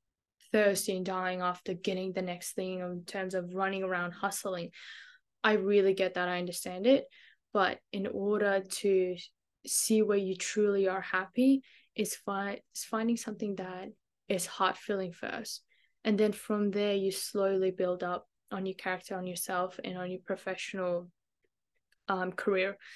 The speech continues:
And that's the one thing I learned. I was just always go, go, go type of person, but I'm just like, "Okay,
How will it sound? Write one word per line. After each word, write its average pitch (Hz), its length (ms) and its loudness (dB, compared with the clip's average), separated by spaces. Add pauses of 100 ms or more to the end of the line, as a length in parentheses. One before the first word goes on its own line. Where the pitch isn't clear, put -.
(160)
And 220 140 8
that's 214 220 6
the 240 100 4
one 208 160 2
thing 196 160 0
I 190 160 6
learned. 180 240 0
I 180 60 4
was 180 180 2
just - 380 -8
always 208 240 6
go, 190 160 4
go, 190 120 6
go 202 220 4
type 190 240 -2
of 185 100 -8
person, 196 380 -4
but 208 100 -6
I'm 196 140 -6
just - 160 -10
like, 196 160 -6
"Okay, 190 300 -6